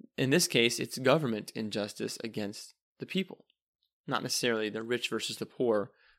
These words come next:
but the government versus the people. So, at the end of the day, biblical justice looks at the facts of the case and weighs them against God's law.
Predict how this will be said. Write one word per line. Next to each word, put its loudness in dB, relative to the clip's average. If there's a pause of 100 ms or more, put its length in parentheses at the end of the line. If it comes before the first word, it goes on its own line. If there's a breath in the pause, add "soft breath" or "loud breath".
(120)
but -2
the -4
government -2
versus -6
the -6
people. -6 (220)
So, 4 (480 loud breath)
at -6
the 2
end 4
of 2
the 0
day, 8
biblical 6
justice 2 (320 loud breath)
looks 2
at 0
the -4
facts 4
of -2
the -4
case -2
and -4
weighs 2
them -4
against -4
God's -2
law. -2